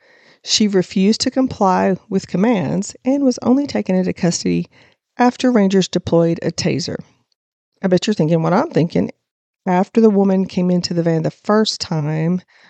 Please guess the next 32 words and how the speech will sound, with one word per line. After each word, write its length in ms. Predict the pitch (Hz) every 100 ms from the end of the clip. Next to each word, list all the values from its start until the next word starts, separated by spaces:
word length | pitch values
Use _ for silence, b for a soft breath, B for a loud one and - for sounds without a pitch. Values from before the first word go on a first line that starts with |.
| b b -
why 320 | 170 247 302
didn't 220 | 302 247
the 60 | 196
victim 480 | 196 - 208 185 175
close 340 | - 247 262
and 100 | 202
lock 180 | 196 214
the 80 | 190
doors, 340 | 190 220 208
or 140 | 165 165
I'd 300 | 254 294 -
probably 420 | - 165 147 151
drive 260 | 165 165 165
away. 380 | 135 190 214 170
I 80 |
don't 180 | 196 208 - _ _
want 220 | 170 202
to 60 | 208
be 160 | 190 185
around 220 | 185 180
some 260 | 190 170
crazy 480 | - - 170 220 -
person 320 | - - -
coming 280 | 165 170 156
in. 240 | 147 170 - B B B B B B 214
But 120 | 196
he 180 | 226 240
said 340 | - 202 185
that 120 | 185
it 100 | 180
was 140 | 160 -
hot 520 | - 202 147 -